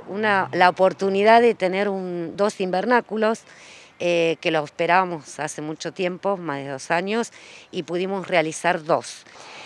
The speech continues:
Eh, logramos avanzar muchísimo en lo que es la parte edilicia, que es el edificio.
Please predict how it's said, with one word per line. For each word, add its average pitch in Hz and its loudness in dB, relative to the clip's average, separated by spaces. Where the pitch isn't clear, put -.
Eh, 180 2
logramos 226 2
avanzar 185 0
muchísimo 254 0
en 175 -2
lo 160 -4
que 180 -8
es 170 -6
la 170 -2
parte 165 -4
edilicia, 156 -4
que 165 -6
es - -12
el 139 -6
edificio. 208 -4